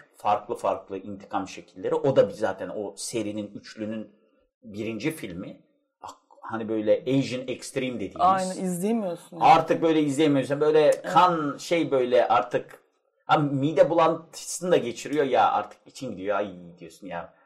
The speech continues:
Speaker 1: Lanet olsun bu, bunu izleyeceğime gidip başka bir şey izleyeyim yani. Böyle filmler şimdi manga kültürü oradaki, değil mi? Bütün dünyayı saran. E, bir taraftan da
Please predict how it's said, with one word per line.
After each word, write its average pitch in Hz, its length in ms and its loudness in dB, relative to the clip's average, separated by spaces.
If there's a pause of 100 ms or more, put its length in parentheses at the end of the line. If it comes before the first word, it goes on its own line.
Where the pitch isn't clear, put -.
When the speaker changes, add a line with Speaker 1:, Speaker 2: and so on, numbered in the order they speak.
(260)
Speaker 1:
Lanet 127 340 4
olsun 104 240 -6
bu, 92 240 -14
bunu 127 120 -6
izleyeceğime 98 560 -8
gidip 98 260 -12
başka 95 260 -8
bir - 60 -18
şey 98 140 -14
izleyeyim 85 340 -18
yani. 78 180 -18 (680)
Böyle 190 520 4
filmler 123 600 -2 (100)
şimdi 113 680 -6 (300)
manga 131 800 4
kültürü 95 460 -10
oradaki, 87 680 -6 (140)
değil 180 120 -2
mi? 120 160 0
Bütün 104 300 -10
dünyayı 90 480 -8
saran. 80 460 -16 (580)
E, 123 120 -4
bir 170 100 -4
taraftan 180 600 6
da 196 420 4